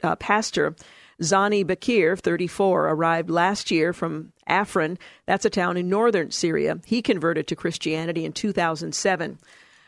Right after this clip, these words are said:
Well, this was painted by isis as a religious conflict using religious slogans. Because of,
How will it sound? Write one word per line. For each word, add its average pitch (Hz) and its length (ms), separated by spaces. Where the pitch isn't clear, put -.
Well, 208 80
this - 220
was 220 120
painted 226 380
by 170 220
isis 185 500
as 156 160
a 165 60
religious 190 480
conflict 190 640
using 165 400
religious 180 460
slogans. 185 800
Because 220 420
of, 170 160